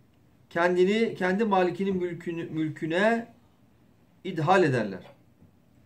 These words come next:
Hareket etmeyen masnuat ise nebatatın nucumu sevabite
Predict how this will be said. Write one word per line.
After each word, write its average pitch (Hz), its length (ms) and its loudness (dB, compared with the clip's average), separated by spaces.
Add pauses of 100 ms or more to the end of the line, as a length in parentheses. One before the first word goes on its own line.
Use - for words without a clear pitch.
(920)
Hareket 202 420 2
etmeyen 226 360 4
masnuat 196 460 2
ise 170 340 -4
nebatatın 185 640 0
nucumu 190 400 0
sevabite 165 800 0